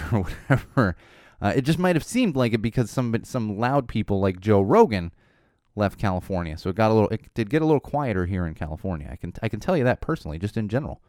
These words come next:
Once Joe Rogan left, it was like, "Oh, it's a little more peaceful here." But it's, it's basically a myth. It's getting overblown. Uh, and honestly, if you wanna leave, leave. Don't let the door hit you. That's it.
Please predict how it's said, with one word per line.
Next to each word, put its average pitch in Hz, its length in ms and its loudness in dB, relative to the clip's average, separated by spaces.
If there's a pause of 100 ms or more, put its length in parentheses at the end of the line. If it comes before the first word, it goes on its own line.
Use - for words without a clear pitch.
(840)
Once 127 240 -2
Joe 131 140 6
Rogan 113 320 4
left, 87 200 -2
it 95 40 0
was 92 80 0
like, 107 140 -2 (160)
"Oh, 175 400 -6 (840)
it's 240 160 -4
a - 40 -4
little 87 200 -2
more 202 180 -4
peaceful - 600 -2
here." 78 320 -10 (1700)
But - 200 -2
it's, - 400 -6
it's 151 180 -2
basically 151 460 2
a 113 60 0
myth. 95 360 -4 (340)
It's 110 140 -4
getting 143 280 2
overblown. 104 640 2 (680)
Uh, 117 180 4
and 139 160 0
honestly, 214 540 2
if 127 160 -2
you 165 80 2
wanna 185 260 0
leave, 220 280 -4 (200)
leave. 214 440 0 (360)
Don't 170 160 2
let 180 140 2
the 170 80 0
door 147 240 4
hit 127 200 -2
you. 82 160 -4
That's - 280 4
it. 160 200 0